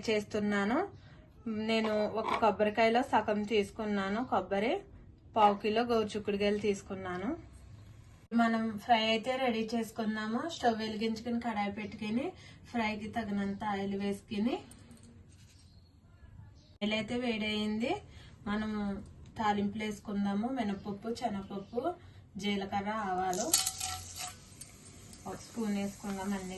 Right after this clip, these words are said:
కలిపి. ఎండుమిర్చి,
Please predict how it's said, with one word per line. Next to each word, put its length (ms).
కలిపి. 340
ఎండుమిర్చి, 580